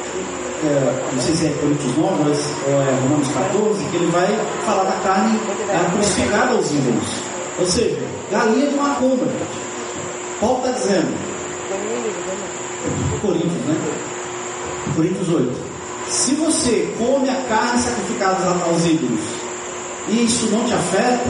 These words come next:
você tá de boa com isso, meu amigo, pega o frango na encruzilhada e coma. Parece assustador, né?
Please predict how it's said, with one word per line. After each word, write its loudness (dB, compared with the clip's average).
você -2
tá 2
de 0
boa 2
com 0
isso, 0
meu -2
amigo, 2
pega 2
o 4
frango 2
na 2
encruzilhada 2
e 2
coma. 4
Parece 2
assustador, 2
né? 2